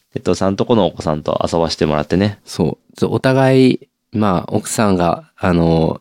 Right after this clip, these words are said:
Speaker 2: 忙しいというか、なんか用事があって、面倒見ていて、で、まあ、どうせ面倒見るんだったら、こう、同時に面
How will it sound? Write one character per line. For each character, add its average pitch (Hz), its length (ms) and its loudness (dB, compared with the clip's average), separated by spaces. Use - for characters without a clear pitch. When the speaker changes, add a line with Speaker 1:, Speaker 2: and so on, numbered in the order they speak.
Speaker 2:
忙 98 260 0
し 104 140 -2
い - 40 0
と - 80 0
い - 20 2
う - 40 0
か、 - 300 -4
な 104 100 0
ん - 20 -2
か 90 100 0
用 95 140 6
事 98 140 0
が 90 100 0
あ 87 40 0
っ - 60 -4
て、 - 440 -2
面 98 180 2
倒 90 100 2
見 85 140 4
て - 100 0
い 80 100 0
て、 - 340 -2
で、 107 180 2
ま 104 160 0
あ、 95 60 0
ど 113 120 0
う 127 40 -2
せ 127 180 -2
面 135 240 4
倒 135 220 2
見 143 140 2
る 127 120 4
ん 101 80 0
だ - 100 -2
っ - 40 -4
た - 180 0
ら、 113 320 0
こ 87 600 0
う、 - 20 -20
同 117 240 2
時 127 140 0
に 127 80 4
面 123 180 4